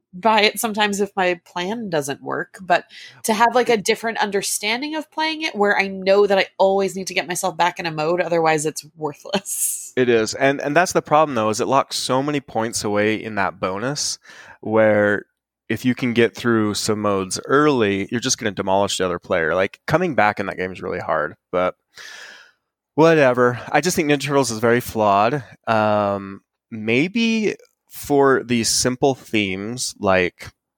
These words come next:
Speaker 2: Ninja Turtles, you should have a more basic rule set. Doesn't have to be dumb and mindless, but there's just too many weird, random complexities in there. I, I'm, I'm not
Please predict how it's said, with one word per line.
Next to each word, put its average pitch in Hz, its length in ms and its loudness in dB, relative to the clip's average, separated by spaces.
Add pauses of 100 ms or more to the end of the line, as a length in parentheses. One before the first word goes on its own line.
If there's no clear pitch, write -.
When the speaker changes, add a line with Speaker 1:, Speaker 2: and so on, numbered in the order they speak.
Speaker 2:
Ninja 95 240 -8
Turtles, 117 520 2
you 110 60 -8
should 113 160 0
have 117 180 0
a 110 100 0
more 107 220 -2 (120)
basic 101 480 0
rule 95 180 -6
set. - 380 -2 (440)
Doesn't 120 200 2
have 147 120 2
to - 60 -20
be 156 100 2
dumb 113 400 2
and 110 120 -4
mindless, 104 720 -2 (640)
but 107 420 4 (240)
there's 123 280 2
just - 340 -2
too 151 200 -2
many 139 300 2
weird, 113 680 0 (400)
random 104 460 0
complexities 98 800 -2
in 92 140 -8
there. 92 320 -2 (360)
I, 120 160 0
I'm, 135 300 -2 (320)
I'm 120 180 0
not 113 300 2